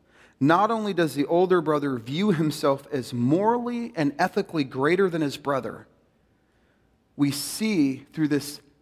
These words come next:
entirely inappropriate indictment, he's also viewing himself morally and ethically superior to the father. That's the jacked up part. We start to view ourselves as ethically above others,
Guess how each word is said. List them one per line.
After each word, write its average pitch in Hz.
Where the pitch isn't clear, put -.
entirely 170
inappropriate 147
indictment, 127
he's 135
also 139
viewing 123
himself 117
morally 127
and 117
ethically 117
superior 107
to -
the -
father. -
That's 113
the 104
jacked 92
up -
part. 85
We 113
start -
to 127
view 123
ourselves 143
as 113
ethically 135
above 123
others, 110